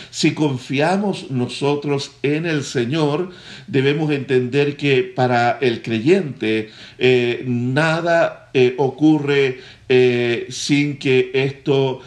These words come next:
eh, pueda terminar en un provecho para su vida y que Dios va a sacar un propósito beneficioso para, eh, nosotros, aún en las situaciones más extremas. Piénselo de esta manera, por favor.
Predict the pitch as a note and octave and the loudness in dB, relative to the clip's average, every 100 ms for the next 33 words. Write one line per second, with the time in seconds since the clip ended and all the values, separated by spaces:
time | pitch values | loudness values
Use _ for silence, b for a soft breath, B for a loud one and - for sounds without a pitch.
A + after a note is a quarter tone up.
0 | B B B2 B2 A#2+ A2+ - C3+ C3+ C3 | B B 2 4 4 -2 0 2 4 2
1 | B2+ G#2+ A2+ B2 C3 B2+ A#2+ A2 - A#2+ | -2 -2 0 0 2 0 -2 -4 -2 0
2 | B2 D#3+ D#3+ A#2 A2 - G#2+ G#2+ - A#2+ | 2 0 0 -2 -2 -2 -2 -2 -4 -2
3 | D3 C3 G2+ F#2+ - B B C3+ B2 B2 | 0 2 0 -2 -4 B B -2 2 0
4 | A#2+ C3 D3 C#3+ - A#2+ C3 C3+ - A#2+ | 2 4 4 2 -2 0 2 2 0 -2
5 | B2 A#2+ - C3+ C3 C3 - - D3+ D3+ | -2 -4 -2 0 0 -2 -4 -2 0 0
6 | D3+ C3 C#3+ C3 B2+ B B A#2+ C#3 B2 | -2 -4 0 0 -2 B B 0 0 0
7 | - A2 - G3 D#3 B2+ A#2 A2 - A2+ | -4 -4 2 2 2 -4 -4 -4 -2 0
8 | A2+ A2+ - - _ _ - G#2+ G#2+ - | 2 0 -2 -10 _ _ -2 -2 -2 0
9 | D#3 C3+ D3+ D3+ D3 B B B B2 B2+ | 0 0 -2 -4 -4 B B B 0 4
10 | D3+ E3 - C3 B2 - B2 A2+ - C#3+ | 4 2 0 -2 -2 -4 -6 -6 -2 -2
11 | C3+ C#3 - - A2+ B2 B2+ B2+ - B2 | 0 -2 -6 -8 -2 0 0 -2 -6 -4
12 | A2 - G3 F3+ G2 F2 D#2 B B B | -4 -2 2 2 0 -6 -12 B B B
13 | - D#3 E3 F3 D#3 C#3+ C#3 D3 D3 B2 | 0 0 2 -2 -2 0 -2 -2 -4 -4
14 | A#2+ D3+ C3+ - A2+ - A2+ C#3+ C#3 - | -2 -2 -2 -2 -6 -4 -2 0 -2 -4